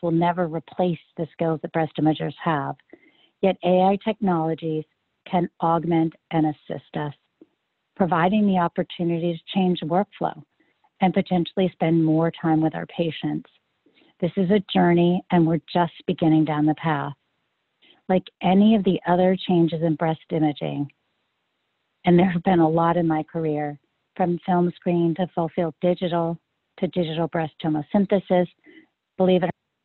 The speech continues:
or not, biopsies, breast M R I, and contrast enhanced mammography. It shows my age when I list that. A I adoption will require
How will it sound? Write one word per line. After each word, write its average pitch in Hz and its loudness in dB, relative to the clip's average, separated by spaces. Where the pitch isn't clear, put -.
or 160 -2
not, 156 -4
biopsies, 180 -2
breast 180 -2
M 185 2
R 156 2
I, 151 -4
and 160 2
contrast 170 -2
enhanced 165 -2
mammography. 156 -4
It 190 -4
shows 180 2
my 160 2
age 160 0
when 175 -4
I 160 0
list 170 -2
that. 151 -6
A 185 0
I 233 4
adoption 170 -2
will 185 2
require 175 -2